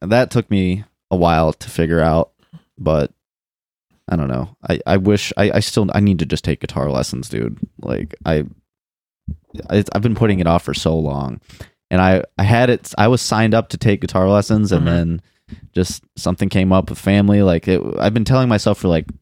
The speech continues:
Speaker 1: five years, "Take guitar lessons." Then I finally had one, and then I had some family shit I had to
Speaker 2: Ah,
Speaker 1: deal with.
Speaker 2: that's too bad.
Speaker 1: Yeah.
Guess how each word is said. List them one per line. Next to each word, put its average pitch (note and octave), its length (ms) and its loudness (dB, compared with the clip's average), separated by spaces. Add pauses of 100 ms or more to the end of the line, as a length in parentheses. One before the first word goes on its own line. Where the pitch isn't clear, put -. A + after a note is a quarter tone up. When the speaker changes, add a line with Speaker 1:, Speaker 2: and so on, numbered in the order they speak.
(160)
Speaker 1:
five F#2+ 240 0
years, E2+ 240 2
"Take D#2+ 180 -2
guitar D2+ 240 -4
lessons." C#2 300 -6
Then E2+ 100 0
I E2 80 0
finally G#2 420 2
had F#2+ 220 2
one, D#2 220 -2
and D#2+ 100 -4
then D#2+ 120 -4
I D2+ 100 -2
had D#2 180 -4
some D#2+ 140 -6
family E2 300 -2
shit - 180 -4
I - 20 0
had C3 60 0
to B2+ 60 2
Speaker 2:
Ah, B2 180 2
Speaker 1:
deal B2 100 2
with. A#2+ 100 0
Speaker 2:
that's A#2 140 -6
too - 140 -10
bad. A#2+ 320 -6
Speaker 1:
Yeah. G2+ 560 4